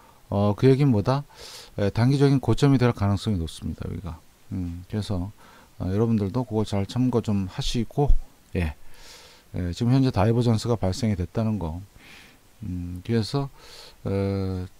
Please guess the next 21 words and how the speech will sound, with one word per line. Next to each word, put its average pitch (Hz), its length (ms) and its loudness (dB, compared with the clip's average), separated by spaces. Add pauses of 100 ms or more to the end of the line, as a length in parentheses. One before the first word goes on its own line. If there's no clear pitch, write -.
(240)
지금 131 280 2
아주 120 220 2
중요한 113 760 4
변곡 123 340 2
구간에 120 320 0
와 87 200 -2
있고요. 95 460 -6 (720)
예, 95 240 -4
그래서 113 280 -2 (680)
지금 110 220 -2
현재, 131 920 0 (1000)
에, 95 120 -4
십이월 165 460 2
달 120 180 2
상황이, 117 680 0 (380)
예, 92 80 -2
상당히 127 380 2
좀 117 180 0
중-, 110 540 0
중요하게 117 480 2
됐고요. 95 500 -2